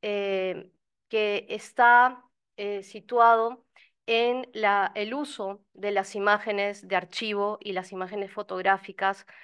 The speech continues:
para apelar a la noción de memoria, a la noción de memoria histórica también. Y el enfoque del análisis que hice estaba orientado a la idea de la legibilidad de la memoria.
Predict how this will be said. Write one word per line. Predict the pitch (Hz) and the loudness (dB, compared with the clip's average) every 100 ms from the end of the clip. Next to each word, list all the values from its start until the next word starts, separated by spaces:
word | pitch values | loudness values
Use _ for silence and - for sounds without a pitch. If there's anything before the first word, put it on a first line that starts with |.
| - - | -14 0
para | 214 196 | 4 4
apelar | 196 202 208 226 233 - - | 2 0 4 4 4 0 -2
a | 202 | 0
la | 190 | 0
noción | 190 185 - 208 202 220 220 _ _ _ _ | -4 -8 0 0 0 -4 -12 _ _ _ _
de | - 208 | -4 -2
memoria, | 202 196 202 190 180 180 | 0 2 4 4 0 0
a | - | -2
la | 185 | -2
noción | 185 185 - 208 196 190 196 _ _ _ - | -4 -8 -6 -2 -2 -4 -10 _ _ _ -10
de | 196 190 190 180 175 - 202 | -4 -2 -2 -4 -6 -10 -6
memoria | 202 208 214 | -2 0 0
histórica | 220 - 247 202 185 175 | -4 2 4 4 0 -4
también. | 165 170 175 165 170 _ _ - _ _ - | -4 -6 -6 -6 -12 _ _ -20 _ _ -12
Y | 247 240 | 0 2
el | 247 | 2
enfoque | 247 247 320 339 | 0 0 0 4
del | 320 285 208 | 6 6 4
análisis | 214 226 233 254 - | 2 0 -2 -14 -10
que | 214 | -8
hice | 208 220 - 233 233 - | -6 -8 -4 -2 -2 -8
estaba | 208 - 233 226 233 240 | -14 0 4 6 6 6
orientado | 220 202 202 226 226 233 | 0 -4 0 2 4 4
a | 226 | 2
la | 180 | -2
idea | 190 214 226 220 | -4 0 0 0
de | 196 | -2
la | 190 185 - | -4 -4 -6
legibilidad | 220 226 226 226 214 202 202 208 240 247 | -4 -2 -2 -8 -10 -8 -2 4 4 4
de | 190 | -2
la | 180 | -4
memoria. | 175 175 185 180 156 | -4 -4 -2 -4 -6